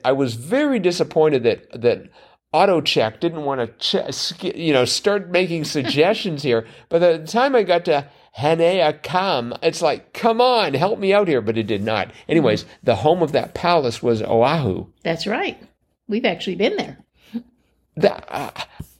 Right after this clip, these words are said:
Speaker 1: I, I guess
Speaker 2: It's
Speaker 1: they had
Speaker 2: the ho-, it's the palace of King Kamehameha.
Speaker 1: I guess they had to put it on Oahu.
Speaker 2: Yes.
Speaker 1: Because if it was on an island that was any longer, they wouldn't have room for the name of the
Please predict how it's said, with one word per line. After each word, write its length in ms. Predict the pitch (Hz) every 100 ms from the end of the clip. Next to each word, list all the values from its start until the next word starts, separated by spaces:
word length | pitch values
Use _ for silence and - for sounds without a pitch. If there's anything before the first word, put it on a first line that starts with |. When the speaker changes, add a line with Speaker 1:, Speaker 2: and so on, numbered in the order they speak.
| _
Speaker 1:
I, 220 | 185 190 -
I 120 | 180
guess 220 | 175 285
Speaker 2:
It's 40 |
Speaker 1:
they 120 | 311 220
had 120 | 208
Speaker 2:
the 140 | 175
ho-, 200 | 185 202 -
it's 400 | 208 165 - -
the 140 | 190
palace 640 | 190 190 190 208 214 190 196
of 140 | 170 -
King 360 | - 220 208 202
Kamehameha. 880 | 208 196 196 196 190 196 247 294 - _ _ _ _ _ _ _ _ _ _ -
Speaker 1:
I 100 | 170
guess 280 | 156 277 -
they 120 | 226
had 180 | 196 165
to 60 |
put 260 | 113 190 165
it 100 | 143
on 200 | 127 120
Oahu. 680 | 113 139 226 160 95 95 127 _ -
Speaker 2:
Yes. 340 | 180 240 -
Speaker 1:
Because 340 | 160 156 175 151
if 100 | 151
it 60 |
was 160 | 156 143
on 180 | 160 156
an 100 | 139
island 460 | 139 190 214 175
that 60 | 139
was 140 | 131 139
any 240 | 156 165
longer, 480 | 131 131 196 180 123
they 120 | 123
wouldn't 240 | 135 165
have 200 | 175 123
room 360 | 117 131 165 170
for 120 | 170
the 120 | 151
name 360 | 131 131 165 214
of 60 |
the 40 | 185